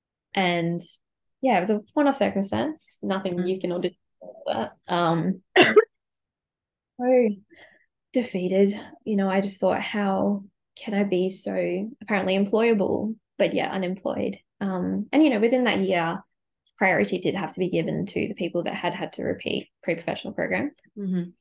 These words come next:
Speaker 1: Um, but obviously I was a bit older, I'd had the experience, there was obviously interest. Um, so yeah, I had to decide whether or not I would risk it all and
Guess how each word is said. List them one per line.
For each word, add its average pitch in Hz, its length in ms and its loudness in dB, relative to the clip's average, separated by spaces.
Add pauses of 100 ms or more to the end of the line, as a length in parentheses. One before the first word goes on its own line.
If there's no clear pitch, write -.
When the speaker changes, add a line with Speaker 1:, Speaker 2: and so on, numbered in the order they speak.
(160)
Speaker 1:
Um, 165 260 -6 (840)
but - 160 0
obviously - 340 -4
I - 120 -6
was - 140 -6
a - 40 -12
bit - 160 -6 (120)
older, 208 220 4
I'd 190 200 2
had - 140 -6
the - 60 -10
experience, 165 420 -4
there - 100 -4
was - 120 -2
obviously - 300 -4
interest. - 680 -4 (200)
Um, 165 540 -4 (600)
so - 120 -2
yeah, 190 140 4
I 170 60 -2
had 202 160 0
to 220 100 0
decide 175 560 0
whether 175 260 2
or 175 40 -2
not 170 360 -4
I 175 80 -4
would 185 140 0
risk 190 260 -2
it 180 80 0
all 185 380 2 (160)
and 170 500 -4